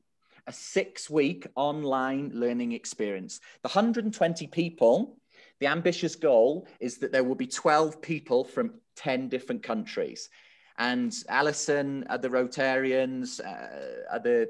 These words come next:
staff members at World Beyond War, and I have already been in conversation with many different countries who have expressed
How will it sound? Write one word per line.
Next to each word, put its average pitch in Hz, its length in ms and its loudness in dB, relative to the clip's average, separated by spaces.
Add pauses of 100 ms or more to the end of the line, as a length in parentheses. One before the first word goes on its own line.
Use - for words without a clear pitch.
(120)
staff 120 400 -2
members 123 480 0
at 85 60 -6
World 117 200 -2
Beyond 117 180 -2
War, 127 200 6
and 120 100 0
I 131 360 0 (240)
have 156 520 -2 (160)
already 127 400 0
been 131 180 -4
in 123 100 -2
conversation 123 800 -4
with 110 180 -6
many 120 240 -2
different 117 320 -6
countries 110 420 -6
who 110 140 -4
have 104 120 -4
expressed - 500 -4